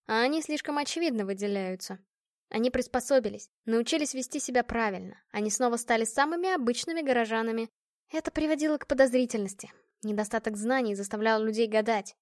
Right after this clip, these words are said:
по-новому смотреть на родных и близких. О былой беззаботности, за которую Вердат раньше любила этот город,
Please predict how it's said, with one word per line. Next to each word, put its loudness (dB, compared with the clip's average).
по-новому 4
смотреть -2
на -2
родных 0
и -2
близких. -6
О 2
былой 6
беззаботности, -2
за -4
которую 4
Вердат 2
раньше 0
любила 2
этот 0
город, 4